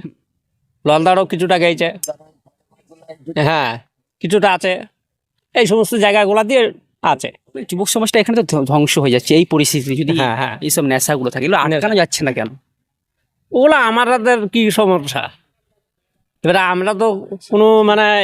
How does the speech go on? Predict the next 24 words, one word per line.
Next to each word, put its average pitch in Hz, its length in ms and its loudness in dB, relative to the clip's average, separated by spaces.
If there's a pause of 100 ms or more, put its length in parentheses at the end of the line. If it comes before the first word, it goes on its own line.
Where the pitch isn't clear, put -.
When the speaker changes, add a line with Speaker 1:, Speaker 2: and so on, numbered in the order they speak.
(120)
Speaker 1:
এমএলএ 202 280 2
Speaker 2:
আরে, 233 320 0
Speaker 1:
প্রতিবাদী 208 300 0
Speaker 2:
আপনার 247 160 -4
পাড়ায় 247 260 4
যখন 247 120 0
Speaker 1:
বা 233 80 4
Speaker 2:
হচ্ছে 214 220 0
না, - 0 -
Speaker 1:
পুলিশ 233 100 4
Speaker 2:
আপনি 226 140 0
Speaker 1:
থানা, 226 120 0
Speaker 2:
অ্যাকশন 214 220 -4
নিচ্ছেন 190 300 -2
না। 190 60 2
Speaker 1:
এসব 196 240 2
কিছু 196 200 -2
তো 233 80 6
নাই। 247 300 2
Speaker 2:
হ্যাঁ, 165 200 -4
হ্যাঁ। 127 140 -8 (520)
Speaker 1:
এবার 170 220 4
ব্যাপার 190 260 2
হচ্ছে 214 260 2